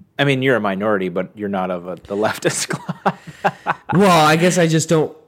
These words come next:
Speaker 2: buy into the identity politics, you know, of today. You know, I, not at all. But I don't,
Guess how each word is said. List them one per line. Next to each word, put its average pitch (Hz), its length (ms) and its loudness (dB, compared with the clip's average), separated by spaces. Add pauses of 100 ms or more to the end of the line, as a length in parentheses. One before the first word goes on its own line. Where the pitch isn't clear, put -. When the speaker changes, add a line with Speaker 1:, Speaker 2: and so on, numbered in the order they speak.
(100)
Speaker 2:
buy 151 200 2
into 147 220 2
the 135 100 2
identity 127 400 2
politics, 127 800 -4
you 123 80 2
know, 104 220 0
of 104 100 -2
today. 101 540 -4
You 120 180 0
know, 113 40 0 (100)
I, 123 100 0
not 123 320 2
at 117 80 0
all. 117 460 -2 (340)
But 160 240 2
I 131 140 2
don't, 139 440 0